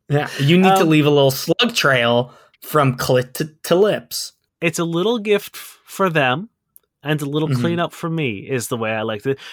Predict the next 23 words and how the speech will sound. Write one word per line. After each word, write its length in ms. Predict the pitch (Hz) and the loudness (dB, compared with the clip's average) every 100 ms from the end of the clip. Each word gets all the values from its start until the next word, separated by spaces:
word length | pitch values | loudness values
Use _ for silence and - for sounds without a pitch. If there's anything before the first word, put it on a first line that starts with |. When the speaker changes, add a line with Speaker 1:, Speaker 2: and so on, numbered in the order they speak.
| - | -8
Speaker 2:
'cause 140 | 180 196 | -4 -2
I'm 120 | 226 | -2
giving 240 | 226 214 170 | -4 -4 -6
them 140 | 131 | -6
nice, 440 | 123 208 - - - _ | -6 -6 -8 -14 -18 _
sensual 560 | - - 185 - 208 202 | -12 -4 -4 -2 -4 -4
kisses 680 | - 139 - 117 120 - - _ _ | -4 -6 -4 -8 -10 -14 -18 _ _
and 480 | 147 143 135 131 123 | 0 2 2 0 -4
also 800 | 120 123 113 139 120 113 113 - _ _ _ | -6 -6 -4 -4 -2 -4 -6 -12 _ _ _
wiping 720 | 147 135 127 120 127 113 113 110 | -8 -2 -2 -2 -4 -6 -8 -2
their 220 | 127 135 | 0 0
juices 720 | - 127 - 123 110 - - _ 139 | -4 -6 -8 -10 -12 -14 -18 _ -4
back 220 | 120 - | -4 -6
upon 340 | - 117 107 | -12 -10 -10
themselves 480 | 95 - 110 90 - - - | -12 -14 -14 -14 -16 -20 -14
to 120 | - 151 | -6 0
Speaker 1:
You're 100 | 143 | 2
Speaker 2:
be 40 | |
Speaker 1:
giving 220 | 113 - | 4 4
it 120 | 240 202 | 4 4
back 20 | |
to 120 | 156 | 2
Speaker 2:
reabsorbed. 240 | 123 113 | 2 2